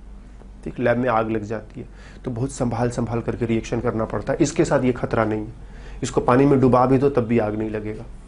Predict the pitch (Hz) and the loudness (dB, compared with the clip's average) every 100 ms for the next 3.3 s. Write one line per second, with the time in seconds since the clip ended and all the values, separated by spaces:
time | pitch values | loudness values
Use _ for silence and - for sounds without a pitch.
0 | - 123 113 117 120 - 120 107 117 120 | -4 0 2 2 0 0 -2 0 0 0
1 | 131 127 127 135 139 165 - - - - | 0 0 -2 -4 -8 -10 -16 -16 -16 -2
2 | - 139 127 123 120 151 - 135 127 127 | 0 2 4 4 4 2 4 4 6 6
3 | 120 110 | 4 2